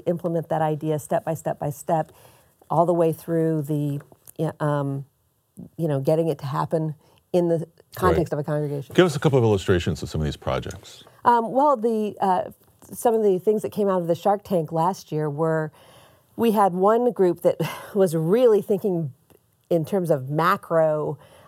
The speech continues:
Speaker 1: um, economics, and they had a, a great plan to try to, um, solve some of the, uh, uh,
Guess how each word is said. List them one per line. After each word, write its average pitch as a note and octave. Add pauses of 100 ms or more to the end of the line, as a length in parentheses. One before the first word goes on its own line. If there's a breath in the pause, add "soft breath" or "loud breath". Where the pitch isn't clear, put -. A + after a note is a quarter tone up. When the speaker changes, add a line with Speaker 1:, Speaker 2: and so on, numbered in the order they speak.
(100)
Speaker 1:
um, D3+
economics, E3+
and E3+
they F3+
had D#3+
a, D3 (300)
a D#3+
great E3+
plan D#3+
to C#3+
try E3+
to, D#3 (460 loud breath)
um, D3+
solve F3+
some F3
of E3+
the, D3+
uh, C#3+ (520 soft breath)
uh, -